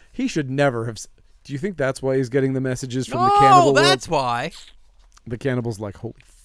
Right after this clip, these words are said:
Speaker 1: fuck, this guy is gonna be <laughs> so tasty."
Speaker 2: His ghost friends told Matt, be like, Look, I know you love prostitutes, but I know about a college
Speaker 1: <laughs>
Speaker 2: kid who's got
Speaker 1: Who's got
Speaker 2: barbecue
Speaker 1: hickory,
Speaker 2: sauce
Speaker 1: hickory
Speaker 2: for
Speaker 1: smoked
Speaker 2: blood.
Speaker 1: blood.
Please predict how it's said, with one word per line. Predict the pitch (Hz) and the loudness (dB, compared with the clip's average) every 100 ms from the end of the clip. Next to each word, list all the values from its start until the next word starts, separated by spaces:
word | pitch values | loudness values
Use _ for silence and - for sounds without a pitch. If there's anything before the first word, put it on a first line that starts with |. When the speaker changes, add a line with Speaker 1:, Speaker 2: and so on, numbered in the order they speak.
| _ - | _ -6
Speaker 1:
fuck, | 104 90 - | -6 -8 -12
this | 151 - | -12 -10
guy | 120 101 | -10 -8
is | 104 | -12
gonna | - 117 113 | -8 -8 -8
be | 107 | -10
<laughs> | |
so | - - - - 202 - 185 180 170 | -12 -14 -14 0 0 2 2 2 0
tasty." | - 170 170 - 147 113 | -4 -6 -8 -8 -8 -8
Speaker 2:
His | 147 139 | -10 -14
ghost | 131 147 139 - | -4 -4 -4 -6
friends | 110 113 | -8 -8
told | - 113 110 | -12 -12 -12
Matt, | 110 110 - | -12 -12 -14
be | 120 | -20
like, | 120 120 - | -20 -20 -20
Look, | 135 113 | -18 -16
I | 120 | -16
know | 120 175 | -12 -10
you | 208 185 | -8 -10
love | 131 156 147 - | -10 -12 -12 -12
prostitutes, | 139 143 - 117 107 98 - | -10 -8 -10 -16 -18 -18 -20
but | - 120 | -20 -18
I | |
know | 143 156 | -12 -12
about | 143 117 | -10 -12
a | 110 | -14
college | - 117 131 151 | -12 -8 -8 -6
Speaker 1:
<laughs> | |
Speaker 2:
kid | 147 175 180 | -4 -4 -6
who's | - - - _ - | -10 -20 -20 _ -18
got | - 143 | -6 -6
Speaker 1:
Who's | 160 | -2
got | 135 | -2
Speaker 2:
barbecue | 143 185 151 151 | 2 2 2 -2
Speaker 1:
hickory, | 143 | -2
Speaker 2:
sauce | - 131 113 | -2 -2 -2
Speaker 1:
hickory | 175 - 156 | -4 -2 -4
Speaker 2:
for | 160 | -4
Speaker 1:
smoked | 127 139 | -4 -4
Speaker 2:
blood. | 127 117 110 | -4 -6 -2
Speaker 1:
blood. | 127 143 113 | 0 0 -4